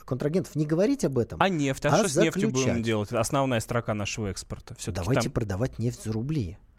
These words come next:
Speaker 1: А тот, кто хочет купить нашу нефть, он идет на нашу биржу, меняет свои доллары, евро, юани, франки, там, чего хочешь, на рубли и платит нашим
Speaker 2: В
Speaker 1: компаниям
Speaker 2: теории
Speaker 1: рублями.
Speaker 2: звучит, конечно, красиво,
Speaker 1: Ведь,
Speaker 2: но
Speaker 1: смотрите,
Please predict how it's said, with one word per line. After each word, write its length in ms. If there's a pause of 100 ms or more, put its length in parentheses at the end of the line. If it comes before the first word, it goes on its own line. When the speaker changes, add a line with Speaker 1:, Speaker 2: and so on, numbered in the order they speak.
(240)
Speaker 1:
А 40
тот, 240
кто 160
хочет 320
купить 320
нашу 260
нефть, 300
он 120
идет 260
на 120
нашу 300
биржу, 480 (180)
меняет 380
свои 240
доллары, 480
евро, 440
юани, 440
франки, 520
там, 220
чего 200
хочешь, 440 (260)
на 240
рубли 360
и 180
платит 460
нашим 240
Speaker 2:
В 20
Speaker 1:
компаниям 360
Speaker 2:
теории 160
Speaker 1:
рублями. 200
Speaker 2:
звучит, 180
конечно, 560
красиво, 540
Speaker 1:
Ведь, 140
Speaker 2:
но 100
Speaker 1:
смотрите, 540